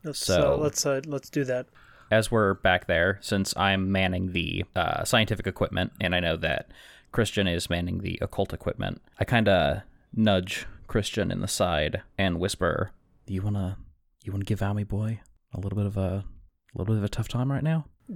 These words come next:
Speaker 1: Good, uh, this is a good ribbing is for good for morale, yeah? This is what they say.
Speaker 2: Yeah. I just figure if we take our stuff and we just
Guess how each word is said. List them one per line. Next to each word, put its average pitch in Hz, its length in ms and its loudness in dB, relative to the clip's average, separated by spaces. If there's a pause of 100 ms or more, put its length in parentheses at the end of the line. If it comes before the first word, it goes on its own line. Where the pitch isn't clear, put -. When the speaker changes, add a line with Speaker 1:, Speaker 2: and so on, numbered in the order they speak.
Speaker 1:
Good, 151 300 2
uh, 131 420 0
this 123 200 -4 (200)
is 135 80 -4
a 131 200 0
good 151 180 0
ribbing 170 420 2
is 131 240 0
for 147 220 2
good 165 300 4
for 143 420 4
morale, 156 380 4
yeah? 170 280 4
This 151 140 0
is 143 220 -2
what 147 140 2
they 139 100 -2
say. 151 420 0 (280)
Speaker 2:
Yeah. 131 160 0 (460)
I 113 40 2
just 110 160 0
figure 104 400 -2
if - 80 -20
we - 60 -6
take 104 220 -2
our 104 100 0
stuff - 300 -2
and 95 80 -2
we 101 60 -4
just - 400 -6